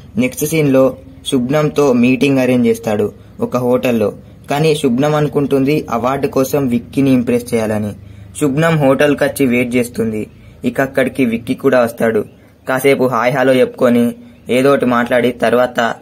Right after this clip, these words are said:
శుభ్నం తన షర్ట్ తీసి ఎక్స్పోజింగ్ చేస్తుంది. విక్కీ చూసి, "డ్రెస్ వేసుకో"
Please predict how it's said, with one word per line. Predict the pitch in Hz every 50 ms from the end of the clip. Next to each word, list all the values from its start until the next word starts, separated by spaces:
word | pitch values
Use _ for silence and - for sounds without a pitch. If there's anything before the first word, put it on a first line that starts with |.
| - -
శుభ్నం | - 135 117 123 147 147 147 139 120 - - - - - - - -
తన | 127 127 123
షర్ట్ | 117 - 127 123 120 123
తీసి | - 160 151 147 151 139 135 127 135 - - - - -
ఎక్స్పోజింగ్ | - 117 - - - - 147 143 135 139 135 127
చేస్తుంది. | 120 117 113 - - 113 110 107 107 104 - - - - - - _ - -
విక్కీ | 117 131 127 - - 165 165 165 156
చూసి, | 147 147 143 139 139 131 135 - - - - - -
"డ్రెస్ | - 127 127 127 -
వేసుకో" | 147 139 139 - - 123 117 107